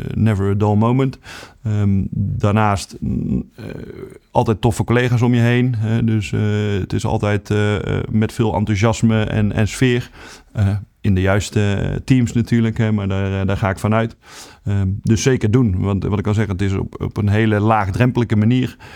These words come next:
kan je echt een, eh, een vak leren, maar kan je ook jezelf echt, eh, super ontwikkelen. Eh, als je een beetje introvert bent, eh, so-, denken sommigen dat iedereen heel extrovert moet zijn in de winkel, maar het kan ook juist zijn dat iemand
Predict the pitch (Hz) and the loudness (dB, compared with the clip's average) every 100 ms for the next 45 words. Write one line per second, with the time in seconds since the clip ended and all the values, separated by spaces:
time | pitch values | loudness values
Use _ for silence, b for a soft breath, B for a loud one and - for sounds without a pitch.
0 | B B 120 107 - 107 - 98 95 98 | B B 0 0 0 -4 -2 -2 0 -2
1 | 98 - 101 117 120 117 113 107 107 107 | -2 -2 0 0 2 2 2 0 0 0
2 | 104 101 101 - 101 104 101 110 101 92 | 0 -2 -2 -2 0 2 2 2 0 -4
3 | - 98 98 98 95 - 113 101 98 107 | -4 -2 -2 -2 -2 -2 -2 -2 0 -2
4 | - 92 _ B B B - 127 107 101 | -4 -8 _ B B B -6 -2 0 0
5 | 104 104 98 - 110 113 95 120 110 107 | 0 -2 -2 0 0 0 0 0 0 0
6 | 113 110 110 - - 127 - 113 101 101 | 2 2 0 -4 -4 -2 0 0 0 0
7 | 110 107 107 104 107 - 117 107 107 117 | 2 2 0 2 0 2 2 2 2 2
8 | - - - 98 120 139 123 120 117 113 | 0 -2 0 0 0 0 0 2 2 2
9 | 113 113 120 113 104 110 120 110 101 - | 2 0 2 0 2 2 2 2 0 0
10 | 101 104 98 113 107 101 | 0 0 0 2 2 0